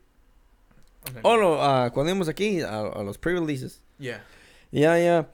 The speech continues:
Speaker 1: Oh, so that's where they were, así nomás. Como se iban a soltar nuevas cartas y todos se juntaban.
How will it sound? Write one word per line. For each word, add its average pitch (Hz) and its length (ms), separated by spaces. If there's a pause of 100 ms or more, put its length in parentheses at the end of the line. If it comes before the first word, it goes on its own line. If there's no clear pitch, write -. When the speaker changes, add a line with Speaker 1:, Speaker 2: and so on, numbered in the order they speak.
(180)
Speaker 1:
Oh, 123 120
so 123 120
that's 113 200
where 123 120
they 117 80
were, 143 160
así 139 160
nomás. 151 420
Como 131 200
se 120 140
iban 131 160
a 139 40
soltar 123 260
nuevas 131 260
cartas 135 400
y 131 80
todos 117 260
se 123 60
juntaban. 123 420